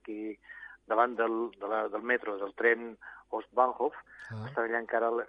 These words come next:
Speaker 1: les pintures, que a més ara són monument de protecció i en principi seguiran per sempre, espero.
Speaker 2: Mhm. Molt bé, eh, Ignasi Blanc, parlem també d'este llibre amb Jordi Cuixart, Un bosc ple d'amor.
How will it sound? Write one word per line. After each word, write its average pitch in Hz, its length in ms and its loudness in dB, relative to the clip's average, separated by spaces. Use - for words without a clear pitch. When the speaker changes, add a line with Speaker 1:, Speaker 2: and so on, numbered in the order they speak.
Speaker 1:
les 104 100 -18
pintures, 110 440 -2
que 131 120 -2
a 131 40 -2
més 135 160 0
ara 135 120 6
són 139 120 -2
monument 123 420 -4
de 113 80 -2
protecció 113 640 -2
i 101 340 -8
en 120 80 -10
principi 120 300 -6
seguiran 104 420 -2
per - 160 -8
sempre, 135 260 -6
espero. - 260 -4
Speaker 2:
Mhm. 127 160 -8
Molt 147 160 0
bé, 165 140 2
eh, 127 640 0
Ignasi 131 260 -2
Blanc, 143 300 2
parlem 143 260 0
també 185 560 4
d'este 143 300 -2
llibre 143 340 4
amb 110 440 -6
Jordi 131 240 -2
Cuixart, 139 600 -2
Un 131 340 -4
bosc 131 440 0
ple 127 220 0
d'amor. 131 480 -2